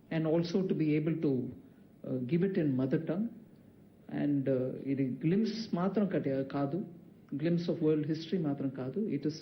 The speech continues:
an encyclopedic view into global history. Panoramic. It looks at all directions, all angles. A great service,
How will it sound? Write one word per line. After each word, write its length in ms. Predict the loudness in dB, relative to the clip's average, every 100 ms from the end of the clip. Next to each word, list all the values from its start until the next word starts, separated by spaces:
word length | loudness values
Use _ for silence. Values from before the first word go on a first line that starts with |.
| -12 -4
an 80 | 0 2
encyclopedic 1160 | 0 -2 0 2 2 2 0 2 2 2 0 -4 -12 -16 -20 -20 -20 -10 0
view 140 | 2 4 2
into 180 | 0 0 2
global 280 | 2 2 -2
history. 320 | -6 -8 -12 -14 -18 -20 -20 -20 -20 -20 -20 -20 -4 2
Panoramic. 560 | 4 6 6 4 0 -8 -12 -18 -20 -20 -6
It 60 | -2
looks 240 | 0 0 0 -2
at 80 | 0
all 240 | 0 2 2
directions, 500 | 0 -2 -2 -2 0 2
all 140 | 2 2 0 -4 -14 -4
angles. 460 | 0 2 0 -2 -8 -14 -18 -20 -20 -8 -2
A 40 | 0 4
great 260 | 4 4 0
service, 380 | 0 0 2